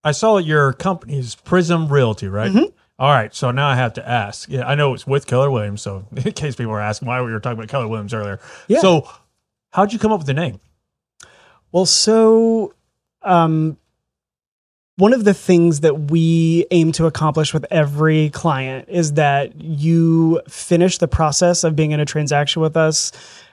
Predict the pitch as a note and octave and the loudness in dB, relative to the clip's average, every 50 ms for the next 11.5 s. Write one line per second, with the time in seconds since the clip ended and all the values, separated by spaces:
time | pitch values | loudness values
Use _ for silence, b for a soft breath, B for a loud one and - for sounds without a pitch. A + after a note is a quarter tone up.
0 | B B - E3+ D#3+ D3 C#3 C#3+ D3 - F3+ E3 D#3 D#3 D3+ C3+ - - D3+ C#3 | B B 0 2 2 2 0 -2 -2 0 0 0 0 0 -4 -4 -4 -4 -6 -6
1 | C3 C3 C3 - - - - - F3+ F3 E3+ D3 D#3+ D#3+ D#3 D3+ D3+ D3+ D#3 D3+ | -6 -4 -4 -4 -4 -4 -2 0 2 2 4 4 4 2 2 2 0 0 -2 -2
2 | D#3 D3+ D#3 E3+ E3+ - E3+ D#3+ D3+ D#3+ D#3+ D3+ D#3 D3+ D3 D3 C#3 C#3 C#3 C3+ | -2 -2 -2 -2 0 0 -2 -2 0 -2 0 0 0 0 0 -2 -2 -4 -4 -6
3 | C#3 - - E3 D#3+ D#3+ D3+ D3 D3 D3+ C#3 C3+ C#3 C#3 - - D#3+ C3+ - B2 | -8 -4 0 2 2 4 2 2 2 0 -2 -2 -4 -6 -6 -6 -6 -4 -4 -6
4 | C3 C#3 - _ b b b b b b D#3 C#3+ C#3 - - E3 C#3+ D3 D3 C#3+ | -8 -8 -12 _ b b b b b b -4 -4 -2 0 0 0 0 0 -2 -2
5 | C#3 C3 C#3 D#3+ E3 F3 F#3+ G3+ G3+ - - - - - _ - E3 D#3+ D#3+ D#3 | -2 -2 0 2 2 4 4 2 0 -2 -8 -16 -20 -20 _ -8 -4 -2 0 0
6 | D#3 D3+ D3+ D3+ D3 D3+ D3+ D#3+ F3 D#3 E3 D#3 D3+ D#3 D3+ D3+ D3 - - - | 0 0 0 -2 -2 -2 -4 -4 -4 -2 0 0 0 -2 -4 -4 -4 -4 -4 -2
7 | - F3+ E3+ E3 F3 F3 E3+ D#3 D#3 E3 D#3+ D3+ D3+ C#3+ A#2+ D#3 A#2+ C3 D3+ D#3+ | 2 2 2 4 4 2 0 0 0 0 0 0 0 -2 -6 -8 -4 -2 -2 0
8 | C#3+ D#3+ D3+ D3+ D3+ D3 D3 D3 D3 D3 D#3 D#3+ E3 F3+ _ _ _ - F3+ E3 | 0 -2 -2 -2 -4 -6 -8 -10 -10 -14 -16 -16 -20 -20 _ _ _ 0 0 0
9 | - - D#3+ E3 D#3 D3 E3 D3 F3 E3+ D#3+ - F3 D#3 D3 C3+ A#2+ D#3+ E3+ F3 | 0 2 0 0 2 0 0 0 2 0 0 0 0 0 0 2 2 2 4 4
10 | F3 E3+ E3+ - - - B B B B B B B B B B B B B F3+ | 4 4 2 0 -4 -14 B B B B B B B B B B B B B 2
11 | D#3+ D3 C3+ C3+ C3+ C3+ C3+ C3 - | 2 4 2 2 0 -2 -4 -6 -8